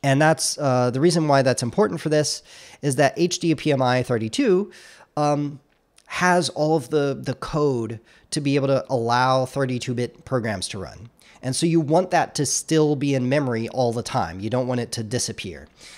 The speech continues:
So that's, that's why we have the dash R. So basically set, set your, uh, environment like this, and that should be good. Um, now, what's really cool about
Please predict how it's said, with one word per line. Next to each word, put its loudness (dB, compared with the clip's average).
So 0
that's, 2
that's 0
why 4
we 2
have 0
the -2
dash -2
R. 4
So 4
basically 2
set, -2
set 0
your, 2
uh, 0
environment 0
like -6
this, 0
and 0
that 2
should -4
be -2
good. -2
Um, 0
now, 4
what's 0
really 0
cool 2
about 0